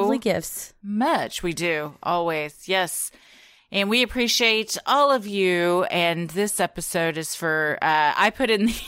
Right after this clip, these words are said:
Speaker 2: <laughs> we, we always say, we like to shout out who suggested it, and I put in the outline, "Suggested by one thousand people," and then Heather put, "Correction,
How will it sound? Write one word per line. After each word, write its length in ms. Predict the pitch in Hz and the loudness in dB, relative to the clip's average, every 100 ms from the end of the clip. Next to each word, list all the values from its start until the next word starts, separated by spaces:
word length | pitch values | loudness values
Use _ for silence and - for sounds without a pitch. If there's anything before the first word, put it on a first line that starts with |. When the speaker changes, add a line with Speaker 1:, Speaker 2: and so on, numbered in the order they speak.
| - | -14
Speaker 2:
<laughs> 180 | - - | -18 -4
we, 140 | 233 220 | 0 2
we 140 | 208 | 4
always 320 | 226 226 247 | 4 2 -2
say, 320 | - 208 196 - _ _ _ _ _ | 2 2 2 -2 _ _ _ _ _
we 140 | 190 202 | -2 2
like 180 | 202 | 2
to 100 | 196 | 0
shout 280 | 190 214 190 | -2 2 4
out 200 | 180 170 | 4 0
who 140 | 175 185 | -4 -6
suggested 600 | - 160 175 175 - 156 | -4 -2 0 0 -4 -2
it, 180 | 151 110 | 0 0
and 160 | 160 | 0
I 100 | 160 | 0
put 220 | 160 185 | 0 -2
in 80 | 160 | -4
the 120 | 160 | -2
outline, 480 | 156 139 143 143 139 | 0 0 0 -2 -4
"Suggested 640 | - 175 180 220 - 202 | -6 -4 0 -2 -2 -4
by 140 | 165 165 | 0 0
one 280 | 165 202 214 | 2 -2 2
thousand 380 | 214 208 208 190 | 2 2 0 -4
people," 400 | 175 - 170 139 | -4 0 0 0
and 180 | 170 | -2
then 100 | 165 175 | -2 0
Heather 260 | 220 220 | 0 0
put, 260 | - 196 - | 0 -2 -2
"Correction, 600 | - 202 247 - 175 135 | -2 2 2 0 -6 -6